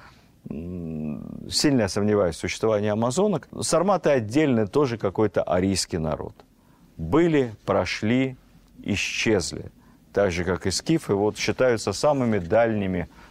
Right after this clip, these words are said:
потомками сарматов из тех, кто существует сегодня. Не поверите, кто? Наши братья осетины.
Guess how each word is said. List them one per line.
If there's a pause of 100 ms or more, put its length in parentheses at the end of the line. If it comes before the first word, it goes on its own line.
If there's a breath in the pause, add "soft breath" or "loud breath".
(120)
потомками
сарматов (480 loud breath)
из
тех,
кто
существует
сегодня.
Не
поверите,
кто? (640 loud breath)
Наши
братья
осетины.